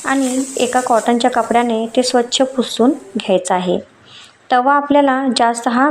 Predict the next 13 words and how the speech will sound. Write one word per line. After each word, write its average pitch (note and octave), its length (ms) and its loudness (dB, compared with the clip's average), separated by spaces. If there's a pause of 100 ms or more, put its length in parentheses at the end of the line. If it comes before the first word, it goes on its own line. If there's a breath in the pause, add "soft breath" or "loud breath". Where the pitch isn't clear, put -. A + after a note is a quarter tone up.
गरम A3 240 4
करायचा G#3+ 460 0 (140)
नाही G#3 340 2
आहे. F#3 160 2 (2500 soft breath)
तर C4+ 80 4
इथे C#4 260 2
मी C#4 320 4 (460)
एक B3 260 -4
ते C4 100 4
दीड B3+ 280 2
पळी B3+ 280 2 (360)
मधोमध B3 460 0
सेंटरमध्ये A#3+ 760 2